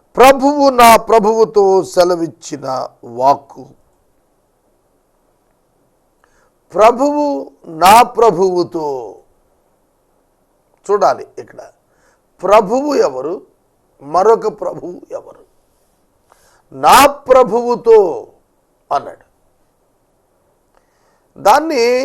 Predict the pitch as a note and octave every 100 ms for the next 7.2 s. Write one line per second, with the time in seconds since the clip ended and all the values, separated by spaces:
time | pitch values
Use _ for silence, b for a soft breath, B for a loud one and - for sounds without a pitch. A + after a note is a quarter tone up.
0 | - G#3 G#3+ C4 B3 B3+ F3 B3 G#3+ F3+
1 | F3 - _ F#3 F#3+ G#3 D#3 - D#3+ G#3
2 | G#3+ D#3+ B2+ - - _ _ _ _ _
3 | _ _ _ _ _ _ _ _ _ -
4 | D3 - G#3+ E3+ F#3+ D3 C#3+ B2 G#2 -
5 | - _ _ _ _ _ _ C3+ D#3+ F3
6 | E3 A#2+ B2 A#2 C3 C#3+ D3+ B2+ A2 G2
7 | -